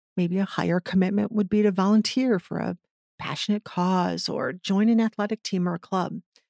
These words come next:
If you love animals, volunteer at a shelter. If you're a secret artist, investigate your local community college for a class that suits you.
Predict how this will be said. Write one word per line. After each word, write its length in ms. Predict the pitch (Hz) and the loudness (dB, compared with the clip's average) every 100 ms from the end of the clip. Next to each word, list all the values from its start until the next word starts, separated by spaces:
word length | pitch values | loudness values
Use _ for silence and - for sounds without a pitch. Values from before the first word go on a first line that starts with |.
| _ _ _ | _ _ _
If 140 | 190 - | -6 0
you 100 | 226 | 2
love 160 | 220 214 | 0 2
animals, 600 | 208 220 196 175 160 - | 4 4 4 2 -2 -8
volunteer 460 | - 156 175 - 202 | -10 -6 -6 -4 -2
at 60 | 196 | -2
a 40 | |
shelter. 480 | - 262 254 - - _ | 0 -2 -2 -10 -14 _
If 180 | 196 - | -14 -8
you're 80 | 175 | -6
a 60 | |
secret 380 | 165 - - 202 - | -6 -6 -4 -6 -2
artist, 540 | 185 190 170 - - - _ - _ - | 0 0 0 -6 -8 -14 _ -20 _ -2
investigate 560 | 196 180 175 - 190 - | 2 2 0 0 -2 0
your 140 | 185 | 2
local 260 | 180 175 180 | 2 0 -2
community 460 | - 185 180 175 | 0 2 2 0
college 580 | 175 - 175 180 170 - | -2 -2 0 2 0 -4
for 140 | - | -6
a 40 | 170 | -10
class 360 | - 165 170 | -6 -4 -2
that 180 | - 165 | -4 -6
suits 340 | - 180 - - | -6 -6 -6 -6
you. 220 | - | -6